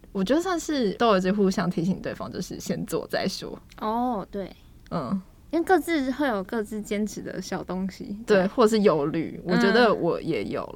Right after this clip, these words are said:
Speaker 1: 啦。嗯。
Speaker 2: 嗯，嗯，嗯。互相提醒放下，然后就可以真的有做出的东西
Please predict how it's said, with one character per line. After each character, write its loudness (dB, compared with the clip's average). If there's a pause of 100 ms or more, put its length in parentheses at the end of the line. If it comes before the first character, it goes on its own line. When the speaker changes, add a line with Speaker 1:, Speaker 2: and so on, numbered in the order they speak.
Speaker 1:
啦。 -4 (200)
嗯。 0
Speaker 2:
嗯， -4
嗯， -6
嗯。 -8 (500)
互 -4
相 -4
提 -4
醒 -10
放 -6
下， -8
然 -4
后 0
就 -2
可 -2
以 -4
真 -2
的 -4
有 -6
做 0
出 -6
的 -8
东 -10
西 -16